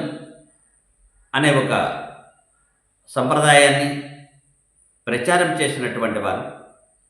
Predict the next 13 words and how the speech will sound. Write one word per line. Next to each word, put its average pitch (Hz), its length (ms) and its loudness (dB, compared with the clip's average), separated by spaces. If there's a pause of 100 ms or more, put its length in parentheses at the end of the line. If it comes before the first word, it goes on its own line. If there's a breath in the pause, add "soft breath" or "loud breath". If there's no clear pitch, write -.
(180)
సమతామూర్తి. 131 920 0 (960 soft breath)
అంతకుముందు 185 520 0 (720)
ఎవరికి 160 560 0
మంత్రము 160 520 0
కానీ, 143 340 2 (1200)
లేక 139 220 -2 (280)
భగవద్ 131 320 -2
ఆరాధన 135 460 2
కానీ 123 300 0 (840)
చేసే 139 340 -2
అర్హత 135 540 0
లేదు 185 640 0
అని 156 220 0